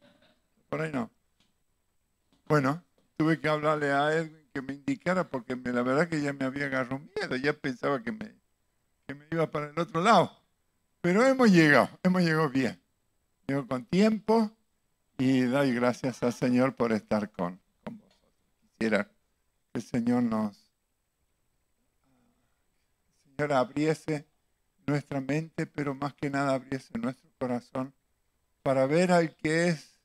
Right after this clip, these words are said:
diferente a mí, verlo como Dios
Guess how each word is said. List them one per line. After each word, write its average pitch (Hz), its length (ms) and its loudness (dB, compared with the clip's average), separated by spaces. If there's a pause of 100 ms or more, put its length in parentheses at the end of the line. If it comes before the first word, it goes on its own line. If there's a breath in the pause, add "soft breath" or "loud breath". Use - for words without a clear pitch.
(420)
diferente 151 880 -2 (800)
a 127 120 -2
mí, 156 280 -6 (960)
verlo 165 500 -2
como 131 240 -4
Dios 139 240 0